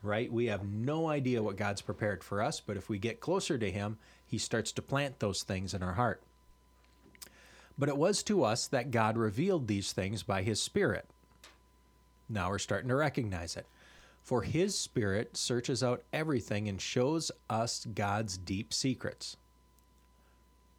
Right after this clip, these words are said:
No one can know a person's thoughts except the person's own spirit, and no one can know God's thoughts except God's own spirit.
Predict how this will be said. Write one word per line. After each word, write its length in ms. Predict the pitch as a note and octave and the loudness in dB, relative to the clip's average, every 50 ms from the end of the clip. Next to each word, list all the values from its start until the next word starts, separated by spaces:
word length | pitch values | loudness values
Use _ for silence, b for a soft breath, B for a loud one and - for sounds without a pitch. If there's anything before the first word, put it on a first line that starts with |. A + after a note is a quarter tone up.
| _ - | _ -4
No 240 | G#2+ G#2+ G#2+ A2+ | 0 2 2 2
one 200 | C#3 F3+ G#3+ A3 | 2 2 0 -2
can 240 | G#3 - G#3+ G#3+ F#3 | -2 -2 0 0 2
know 260 | C#3 A#2 G#2+ A2 A#2 | 2 2 4 4 4
a 60 | A#2+ - | 2 0
person's 540 | - - - G2+ - - C#3+ C#3+ C#3 - - | 0 -2 -2 -2 -2 -2 -4 -4 -4 -4 -2
thoughts 380 | - G#2 F#2+ F#2+ G2 - - | 0 2 2 2 0 0 -2
except 400 | A2 - - - B2+ A2 - - | -6 -4 -2 -2 -2 -2 -4 -6
the 120 | - G#2 - - _ _ _ _ _ _ - | -8 -8 -8 -10 _ _ _ _ _ _ -4
person's 420 | - A2 G2 - - A2 G2 E2+ F2 | -2 -2 0 0 -2 -4 -4 -2 -2
own 180 | E2+ F2+ F#2+ | -4 -2 -2
spirit, 500 | - - - E3+ D#3+ C3 G2+ F2+ G2 - - - - _ _ _ b b b b b b b b b b b _ - | -4 -2 0 2 2 2 2 2 0 -2 -8 -14 -20 _ _ _ b b b b b b b b b b b _ -2
and 260 | B2 A#2 A#2 A2+ A2 | 0 0 0 0 2
no 140 | A2+ B2+ D3+ | 2 2 2
one 180 | E3+ F#3+ F#3+ E3+ | 2 0 0 -2
can 200 | - E3 C#3+ B2 | -2 -2 0 2
know 160 | A#2 A2 A2+ | 2 2 0
God's 460 | G#2+ G2 A2 B2+ C#3+ C#3+ C3+ - - - _ | 0 2 2 2 2 2 0 -4 -6 -6 _
thoughts 560 | - G2 F2 E2+ F2+ A2 - - - - - - _ _ _ _ _ _ _ - | -6 -4 -2 -2 -2 -4 -4 -6 -8 -8 -10 -12 _ _ _ _ _ _ _ -10
except 480 | - G#2 - - - G2 F#2+ - - - | -8 -6 -4 -2 -2 -2 -2 -4 -4 -2
God's 300 | E3+ F3 F#3 F3+ C#3 B2 | 0 0 2 2 2 0
own 160 | A2+ G#2 G2 | 0 0 0
spirit. 400 | - - - - D#2 D2 - - | -2 -4 -4 -4 -4 -4 -4 -6